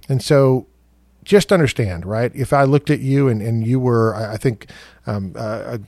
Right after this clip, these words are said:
a wonderful Christian guy, Vodi Bakum, used this particular, you know, illustration. I think it, it speaks well of, of this. But if you were a bricklayer, uh, and you, you know, had been doing this particular craft for twenty, thirty, forty years, right, you would be,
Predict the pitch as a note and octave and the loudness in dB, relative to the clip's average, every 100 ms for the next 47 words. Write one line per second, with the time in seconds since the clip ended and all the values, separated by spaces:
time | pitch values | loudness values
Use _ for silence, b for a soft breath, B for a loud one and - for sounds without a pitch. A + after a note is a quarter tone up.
0 | - B2 A#2 C#3 A#2 A2 A2 - A2+ A2 | -10 -8 0 0 0 -2 -4 -4 -4 -2
1 | G#2+ A2+ A2 A2+ A2 A2 G#2+ A2 A#2 - | -2 0 2 0 0 -2 -4 -2 -2 -2
2 | A2 - - A2 G#2+ G#2 G2 - _ D#3+ | -6 -6 -8 -6 -4 -4 -4 -10 _ -8
3 | A2 G2 F#2 E3 D3 A#2+ - C3+ A2+ - | -6 -6 -6 -2 -2 -2 0 0 0 -2
4 | G#2+ A2+ G#2+ A#2 A2 G#2 G2+ - C3 A2 | -4 -4 -6 -8 -10 -14 -14 -8 -8 -6
5 | - A#2 G#2+ G2+ G#2 A2+ G#2+ A2 - D#3+ | -6 -4 -4 -4 -6 -8 -4 -4 -2 -4
6 | E3 F3 D#3+ A#2+ G2+ C3 - F2+ E2 E2+ | -2 0 0 2 2 0 -2 -8 -10 -14
7 | B B B B - G#2 A2 A#2 A2+ B2+ | B B B B -6 -4 -2 0 2 2
8 | B2 B2+ B2+ A#2 B2+ A2+ G#2+ A2 B2 B2 | 2 0 -2 0 -2 -4 -6 -2 0 0
9 | G#2 A#2 B2 A#2+ A2+ B2 A#2+ B2+ A#2 B2 | 0 0 0 0 -2 -6 -4 -4 -2 0
10 | B2 B2 - B2 - C#3 C3+ C#3 C3 B2 | 0 0 -4 -4 0 2 2 0 0 2
11 | C#3+ C3+ A#2+ C#3+ C3 F#2 G#2+ G2+ G#2 G2+ | 2 2 0 -2 -4 -8 -6 -6 -6 -2
12 | D3+ D3+ C3 B2 G#2 B2+ F#3 | -2 0 -4 -4 -4 -4 -8